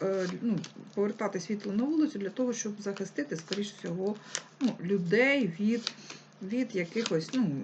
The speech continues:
скажімо так, від аварій тощо.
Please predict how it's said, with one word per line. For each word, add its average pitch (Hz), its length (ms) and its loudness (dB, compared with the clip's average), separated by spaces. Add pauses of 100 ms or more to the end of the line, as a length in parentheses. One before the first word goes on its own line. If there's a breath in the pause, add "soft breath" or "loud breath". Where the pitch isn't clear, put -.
(420)
скажімо 165 420 -2
так, 156 260 -8
від 202 400 0
аварій 185 500 -2
тощо. 139 440 -6